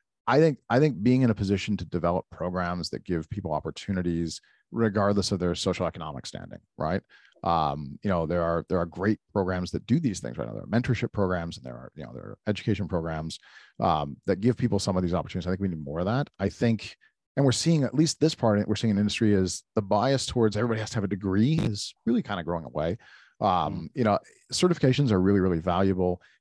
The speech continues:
Speaker 1: Being able to demonstrate you have a skill is <laughs> really valuable. I know self-taught people who are brilliant. Uh, they, they have a hard time getting the interview. So I think folks are trying to do a better job of saying, "Hey, let's get 'em in the room. They say they can do these things. Let's test 'em out."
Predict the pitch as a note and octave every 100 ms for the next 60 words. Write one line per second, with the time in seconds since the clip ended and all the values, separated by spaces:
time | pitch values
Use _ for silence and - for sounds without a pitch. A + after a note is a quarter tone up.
0 | _ A#3+ D4 G#3 F#2+ G2 A#2+ - G2+ F#2
1 | C#2+ - - F#2 D#2 G1+ - - G2 -
2 | - G2+ G2 F2+ F2+ D#2+ A#2 G#3 - -
3 | D#2 - - - G2+ A2 B2+ A#2 G#2 F#2
4 | - _ _ - - G#2+ F2+ F#2 A2+ A2
5 | B2+ E3 D3+ D3 C#3 B2+ A#2 A#2+ C#3+ D#3
6 | E3+ G#2+ G#2 A2+ G#2+ G#2+ G#2 G2+ G2+ F#2+
7 | F#2 F#2 F2+ F2 F2 F#2 F2+ - A2+ G2
8 | E2 F2 E2 F#2 - G2 F2+ E2+ E2 -
9 | D#2+ D2+ - E2+ - C#2 D#2 D3